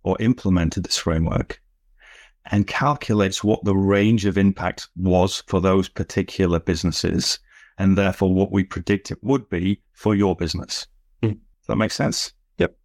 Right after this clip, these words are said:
Speaker 2: Yep. And so this increase in recurring revenue, per staff metrics, yeah, anyone's gonna have to dig out the slide and, uh, and spend some time going through it. Fantastic.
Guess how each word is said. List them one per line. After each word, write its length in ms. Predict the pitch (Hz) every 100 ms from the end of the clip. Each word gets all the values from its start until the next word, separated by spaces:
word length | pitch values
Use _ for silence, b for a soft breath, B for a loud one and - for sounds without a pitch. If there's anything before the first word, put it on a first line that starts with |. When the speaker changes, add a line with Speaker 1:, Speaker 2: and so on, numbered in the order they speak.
| _ -
Speaker 2:
Yep. 160 | 107 _ _ -
And 140 | -
so 100 | -
this 140 | 92 87
increase 400 | 101 - 98 -
in 100 | 98
recurring 420 | 90 87 104 98
revenue, 840 | 90 87 87 87 87 87 87 85 85 b b b b _
per 220 | - 113 -
staff 380 | - 101 98
metrics, 720 | - 104 - 95 - - - - - _ -
yeah, 140 | - - _ _ _ _ - 101 80 -
anyone's 260 | 95 87 85
gonna 160 | - 82
have 80 |
to 140 | 82 95 _ _ -
dig 140 | 85
out 120 | 82
the 80 | -
slide 340 | - 87 85
and, 220 | 82 82 82
uh, 160 | 82 - B B B B B B -
and 120 | 87
spend 240 | - 90
some 140 | - 82
time 320 | - 87 82
going 320 | 87 82 80
through 320 | - - 90
it. 100 | 85 _ _ _
Fantastic. 600 | - 92 - 92 -